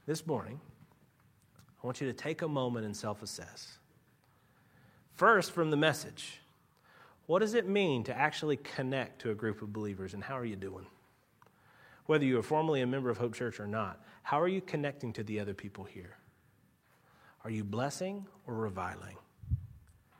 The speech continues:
Do you find in your heart contempt, a sense of superiority,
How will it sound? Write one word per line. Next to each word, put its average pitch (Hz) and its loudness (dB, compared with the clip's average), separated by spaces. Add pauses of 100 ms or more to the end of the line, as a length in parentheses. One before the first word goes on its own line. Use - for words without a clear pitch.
(520)
Do - -6
you 113 0
find 135 0
in 147 -2
your 131 -4
heart 143 0
contempt, 131 -6 (140)
a 117 -6
sense 135 -4
of 113 -6
superiority, 135 -2